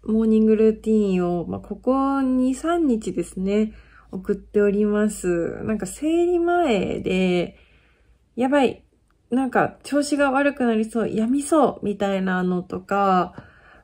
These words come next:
がね、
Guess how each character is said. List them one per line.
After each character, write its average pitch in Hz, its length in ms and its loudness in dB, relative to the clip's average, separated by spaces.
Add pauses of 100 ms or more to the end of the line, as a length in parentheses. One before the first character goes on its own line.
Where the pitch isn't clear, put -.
(1300)
が 202 260 0
ね、 226 600 4